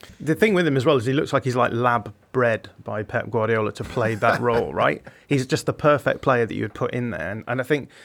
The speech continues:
Speaker 1: it, that's the, the interesting thing. We talked about Zinchenko. He's made a huge difference at Arsenal. Manchester City sold Zinchenko and they, they've just popped this eighteen-year-old kid in and he's doing a grand job for them there as well. So it just,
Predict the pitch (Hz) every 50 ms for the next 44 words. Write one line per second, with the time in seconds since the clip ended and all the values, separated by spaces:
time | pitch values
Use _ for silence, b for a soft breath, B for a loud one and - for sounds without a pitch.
0 | B - 143 131 127 170 170 151 - 190 185 156 135 151 165 170 - - - 151
1 | 147 - - 151 143 123 139 139 135 - 180 - - 123 143 - 113 127 127 120
2 | - 143 139 131 - 110 110 110 113 127 123 113 120 - 143 123 101 - 123 110
3 | - - 110 - - - 113 120 120 123 107 - 117 104 95 110 B B B B
4 | B B B B B - 131 143 151 - 151 131 - 135 - - 127 117 117 110
5 | - - 131 127 127 120 113 110 107 123 120 113 - 123 123 117 - 113 110 110
6 | 110 113 110 110 107 107 - _ _ - 123 117 135 107 - - - - 135 -
7 | - 120 123 110 - - - - 127 127 127 - - 120 123 120 117 117 113 -
8 | 135 127 113 107 107 110 104 107 110 107 95 - 117 110 107 107 113 b b b
9 | b b b - 107 123 123 117 113 110 110 117 113 110 - 117 110 113 113 117
10 | 117 117 113 113 104 127 127 117 104 - - 117 117 - 143 -